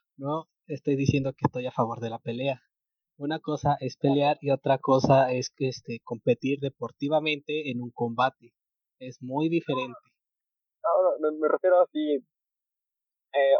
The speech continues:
Speaker 2: fuera de los deportes. La vida cotidiana, pelearse en la calle o así.
Speaker 1: Es que, eh, puedes que tú estés bien tranquilo y llegue alguien y te amenace.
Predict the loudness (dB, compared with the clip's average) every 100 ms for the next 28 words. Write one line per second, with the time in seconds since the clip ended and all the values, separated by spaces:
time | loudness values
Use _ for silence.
0 | 4 4 6 6 4 0 -4 -8 _ _
1 | _ _ _ _ _ _ _ _ _ -2
2 | 0 4 4 2 -2 0 0 -2 -10 _
3 | -2 2 2 2 -2 -4 -2 -6 -4 -4
4 | -2 -2 0 -2 -2 -10 _ _ _ _
5 | _ _ _ 2 2 6 4 4 2 -6
6 | -6 -8 _ _ _ 2 2 4 -2 _
7 | -6 -6 -8 -14 -18 _ -8 -8 -6 -8
8 | -6 -4 -2 -2 -6 -6 -6 -8 -10 -10
9 | -12 -12 -12 -12 -12 _ _ _ _ _
10 | _ _ -10 -4 -2 -2 -4 -2 0 0
11 | -2 -4